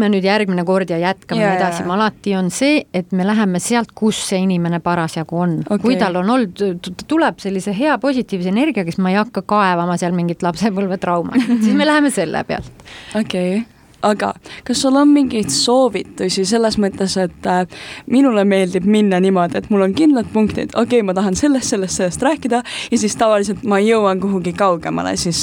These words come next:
Speaker 2: äh, nende konkreetsete teemadega, et kas sa soovitad midagi, et kui sa, kui keegi on esmakordne teraapiasse või, äh, psühholoogi juurde mineja, et kas on mingeid soovitusi, et ma ei tea, mõtled punktid läbi, millest tahad rääkida või?
Speaker 1: No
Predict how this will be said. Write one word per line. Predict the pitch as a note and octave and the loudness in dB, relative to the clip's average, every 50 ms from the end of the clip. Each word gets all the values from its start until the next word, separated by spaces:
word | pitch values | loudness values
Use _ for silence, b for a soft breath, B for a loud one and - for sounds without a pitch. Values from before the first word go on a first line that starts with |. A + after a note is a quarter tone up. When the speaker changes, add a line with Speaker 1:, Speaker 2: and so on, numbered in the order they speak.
| - F3 | -2 -2
Speaker 2:
äh, | E3 D#3+ D#3+ D#3+ D#3+ D3+ | 0 0 0 0 -2 -2
nende | - F3+ F#3 F3 E3 E3 | -2 0 0 0 0 0
konkreetsete | E3 E3+ E3+ E3+ F3 F3+ E3+ - - F3 - F3+ E3+ | -2 -2 -2 -2 -2 -4 -4 -4 -6 -8 -6 -6 -4
teemadega, | F3 F3 E3 D#3+ D#3+ - - - - F#3+ F#3 | -2 -2 -2 -4 -4 -6 -6 -6 -4 -4 -4
et | F#3+ - B B B B B B B B | -4 -6 B B B B B B B B
kas | - G#3 G3+ - - - - _ | -2 -2 -2 -2 -4 -8 -10 _
sa | - - - G3+ | -8 -4 -4 -2
soovitad | - - A#3+ A#3 B3 C4+ C4 C#4+ C4+ - C#4+ C4+ | 0 2 2 2 4 4 2 2 0 0 2 2
midagi, | C4+ C4+ C4 C#4 C4+ C4 A#3 A#3+ | 2 2 2 2 2 2 0 -2
et | G#3+ - | -2 -2
kui | - G#3 G3 | 0 -2 0
sa, | - G3+ F#3+ F#3 F#3 F#3 - - - | 2 2 2 2 0 0 -4 -6 -2
kui | - G3+ F#3+ F#3+ | 0 0 0 0
keegi | - G#3 G3 F#3+ F#3+ F#3+ | 0 0 0 0 0 0
on | F#3 F#3 G3 | 2 2 2
esmakordne | G#3+ G#3 - G#3 F#3+ F#3 F3+ F3 F#3+ F#3+ F#3 F3+ F3+ F3+ F3+ | 2 0 0 0 2 2 2 2 2 2 2 0 0 -2 -2
teraapiasse | F3 F#3+ F#3 F#3 F#3 F#3 - - G3+ F#3 F#3 - - F#3+ | 0 0 2 2 2 0 0 -2 -4 -4 -4 -2 -2 0
või, | F3+ F3+ F3+ F3+ F3 | 0 0 0 0 -2
äh, | - - - - - - - F#3+ | -6 -12 -14 -14 -10 -8 -6 -4
psühholoogi | - - G3+ G3+ F#3+ F#3 F#3 F#3 F3+ F3+ F#3+ F#3 F3+ | -2 0 2 2 2 4 4 2 2 2 0 0 0
juurde | F3 F3+ F#3 | 0 0 0
mineja, | F#3+ G3+ A3 A3+ A3 A3 G#3+ G#3 G#3 | 2 2 4 4 4 2 2 2 2
et | G3+ G3 | 0 0
kas | - F#3 F3 - | -2 -4 -2 -2
on | G3+ F#3+ | 0 0
mingeid | F#3 F#3 G3+ - | -2 -2 -4 -4
soovitusi, | - A3 A3+ A3 G#3 - G#3 F#3+ - | 0 0 0 0 0 -2 -4 -4 -4
et | F3+ - - | -6 -6 -4
ma | G3+ F#3 | -4 -4
ei | |
tea, | F3+ G#3 G3+ F#3+ | -2 -2 -4 -2
mõtled | F#3 G3 G3 - - F3+ - | 0 -2 -2 -2 -4 -6 -4
punktid | - G3+ G3 F#3 - G3 F#3 F#3 | -2 -2 -2 -2 -4 -6 -4 -2
läbi, | G3+ A3 A3+ - B3 | -2 -2 0 0 0
millest | A#3 A3 G#3 G3+ G3 - | 0 0 0 0 -2 -4
tahad | - G3 F#3+ F#3 F#3+ | -4 -4 -4 -4 -2
rääkida | F#3+ F#3+ F#3 F3+ - G3+ F3+ F3+ | -4 -4 -4 -6 -6 -8 -6 -6
või? | F#3 F#3 F#3 G3 G3+ F#3+ b b b - - | -4 -4 -4 -4 -4 -6 b b b -8 -4
Speaker 1:
No | G#3 A3 A3+ A3+ A3+ A3+ G#3+ G3+ | -2 0 2 2 2 2 0 -2